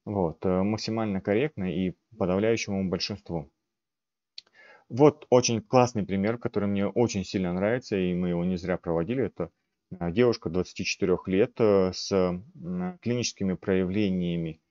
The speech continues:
э, дисгормональных, э, сбоев. Вот, э, а, и, м, слюну у нее забирали, э, за,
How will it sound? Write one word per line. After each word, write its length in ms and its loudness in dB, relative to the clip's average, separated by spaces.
э, 220 0
дисгормональных, 880 -2
э, 260 2
сбоев. 480 -2
Вот, 460 -2
э, 180 2
а, 520 6
и, 320 2
м, 520 -2
слюну 400 0
у 40 2
нее 260 2
забирали, 800 2
э, 380 -2
за, 500 2